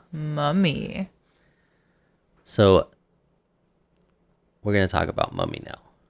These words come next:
Speaker 1: Okay.
Speaker 2: Even though we talked about it a little bit in the beginning, we're gonna get a little bit more into it.
Speaker 1: I'm here for it. Let's talk about mummies and how we used to eat them.
Speaker 2: And I wanna start with the evolution of the term mummy, because
Speaker 1: Okay.
Speaker 2: it's actually pretty interesting.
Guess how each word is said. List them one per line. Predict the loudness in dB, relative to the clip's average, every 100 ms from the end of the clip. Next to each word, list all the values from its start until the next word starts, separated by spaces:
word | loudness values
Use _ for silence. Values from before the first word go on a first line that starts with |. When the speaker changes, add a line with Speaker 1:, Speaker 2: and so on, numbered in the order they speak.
| _ -2
Speaker 1:
Okay. | -2 -2 _ _ _ -4
Speaker 2:
Even | 0 2
though | 2
we | 2
talked | 0 0
about | -2 -4
it | -4
a | -2
little | 2 4
bit | 6 6
in | 6
the |
beginning, | 4 4 4 6
we're | 4 4
gonna | 4
get | 6 6
a | 6
little | 6 8
bit | 8 6
more | 4
into | 2 2 0 -2
it. | -2 -2
Speaker 1:
I'm | -2
here | 0 0 0 0
for | -4
it. | 0
Let's | 0 4
talk | 8 8
about | 8 6 6 4
mummies | 4 4 4 -2
and | 0
how | 2
we | 6
used | 6 6
to | 2
eat | 0 0
them. | -4 -8 _
Speaker 2:
And | -2 2
I |
wanna | 2 2
start | 4 10 10
with | 10 4
the | 2 2
evolution | 2 6 10 10 8 4
of | 2 0
the |
term | -2 2 2 2
mummy, | 4 2 0 -8 _ _ _ -4
because | 2 4
Speaker 1:
Okay. | 4
Speaker 2:
it's | 2
actually | 2 4 6 6
pretty | 8 8
interesting. | 6 4 0 0 0 0